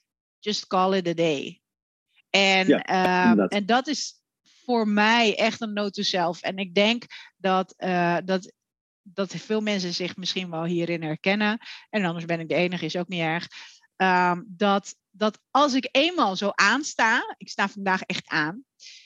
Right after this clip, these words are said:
Speaker 1: eh, en dan ga ik en dan ga ik en dan ga ik, dan is bij mij ook weer de kans aanwezig dat ik dan, eh, de volgende dag of twee dagen later er helemaal vanaf lig.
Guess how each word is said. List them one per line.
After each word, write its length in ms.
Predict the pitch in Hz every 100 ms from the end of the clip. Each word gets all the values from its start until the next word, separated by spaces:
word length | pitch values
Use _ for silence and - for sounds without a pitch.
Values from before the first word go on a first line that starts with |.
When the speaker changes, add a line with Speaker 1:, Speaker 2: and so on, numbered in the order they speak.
| _ _
Speaker 1:
eh, 500 | 214 202 196 190 185 -
en 440 | 226 233 226 208 196
dan 100 | 202
ga 260 | 254 247
ik 80 | -
en 100 | 208
dan 100 | 202
ga 140 | 220
ik 80 | 226
en 100 | 208
dan 100 | 196
ga 220 | - 254
ik, 320 | 233 190 233 _
dan 200 | 202 208
is 400 | 240 247 - - 190
bij 140 | 196
mij 440 | 202 226 262 254 _
ook 260 | 262 359 -
weer 360 | 180 156 208
de 100 | 226 208
kans 400 | 196 175 185 -
aanwezig 760 | 175 170 156 170 170 170 233 202
dat 300 | 180 202 202
ik 140 | 202
dan, 380 | 190 190 185 196 - - _ _
eh, 120 | 208 202
de 140 | 214
volgende 420 | - 330 - 208
dag 180 | 156 202
of 140 | 233 220
twee 260 | 233 220
dagen 340 | 208 196 185 202
later 500 | 220 220 190 196 233 _ _ -
er 140 | 302
helemaal 480 | 302 370 370 320 285
vanaf 360 | 277 233 151
lig. 420 | - - - -